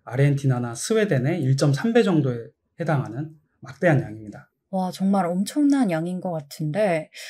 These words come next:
Speaker 2: 그런데 전자제품 기업들도 사실 기후위기 대응에 노력해 왔잖아요.
Speaker 1: 네, 맞습니다. 애플이나 마이크로소프트, 그리고 구글 같은 이런 선도적인 기업들은 사실 다국적 기업 중에서도 가장 먼저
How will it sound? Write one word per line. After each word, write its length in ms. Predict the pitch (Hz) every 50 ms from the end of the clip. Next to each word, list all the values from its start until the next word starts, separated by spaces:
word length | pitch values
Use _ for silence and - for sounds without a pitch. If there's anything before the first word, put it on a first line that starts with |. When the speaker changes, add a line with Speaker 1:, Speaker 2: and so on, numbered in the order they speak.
| - - - _ -
Speaker 2:
그런데 300 | - 277 285 269 262 254
전자제품 880 | - - 208 226 254 359 359 392 381 - _ - - 311 311 294 277
기업들도 920 | 262 - 226 254 254 - - 247 226 208 202 185 185 202 226 214 196 170 156
사실 400 | - - 254 254 - 247 233 220
기후위기 560 | - - - 254 294 311 311 302 262 277 254
대응에 420 | 240 226 220 214 202 202 196 185
노력해 460 | 160 180 214 277 339 349 - - -
왔잖아요. 920 | 269 175 147 143 - - 202 196 180 165 151 143 160 220 247 202 151 147 - - - - _
Speaker 1:
네, 260 | - 147 151 151 139
맞습니다. 560 | 131 127 120 - - 156 151 131 131 110 101 - _ _ _ _ _ _ _ _
애플이나 680 | - 135 135 - - - 185 185 180 165 165 160 156 151
마이크로소프트, 1200 | 131 120 117 135 147 151 - - 160 151 147 - 156 147 - 135 - - - - 131 123 117 110 -
그리고 300 | - 131 127 127 127 120
구글 320 | - - 131 139 185 190
같은 340 | 185 180 143 - - 147 135
이런 520 | 127 123 135 127 127 123 117 110 110 113 -
선도적인 560 | - 214 226 240 233 208 202 180 165 151 135
기업들은 720 | 135 131 127 127 127 - 127 117 117 117 120 127 123 123
사실 420 | 123 - 143 139 - 139 127 117 113 -
다국적 460 | - 139 147 160 160 - 170 147 135
기업 220 | - 143 131 135 -
중에서도 440 | 135 127 123 - 120 - - 117
가장 320 | - - - 135 170 175 160
먼저 560 | 135 120 113 110 - 123 117 110 107 107 -